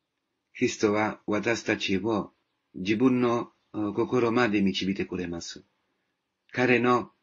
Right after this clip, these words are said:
生き方、そして彼のうちに改めて生まれたキリスト者の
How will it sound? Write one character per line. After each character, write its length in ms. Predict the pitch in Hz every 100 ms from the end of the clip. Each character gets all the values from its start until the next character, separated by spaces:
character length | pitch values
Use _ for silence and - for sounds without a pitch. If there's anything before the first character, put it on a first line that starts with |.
| _ _ _ _ -
生 80 | 110
き 140 | 101
方、 300 | 104 85 - _ _ _ -
そ 240 | - 156
し 100 | -
て 220 | - - _ _
彼 280 | - 127 120
の 180 | 113 107
う 80 | 101
ち 220 | - 95
に 240 | 92 - -
改 300 | 110 123 120
め 160 | 110
て 240 | 92 90 - _ _ _ _ -
生 80 | 107
ま 140 | 117
れ 160 | 123 104
た 120 | - - _ _ _ _ -
キ 80 |
リ 60 | 110
ス 80 | -
ト 160 | 131
者 260 | 120 - 104
の 240 | 120 127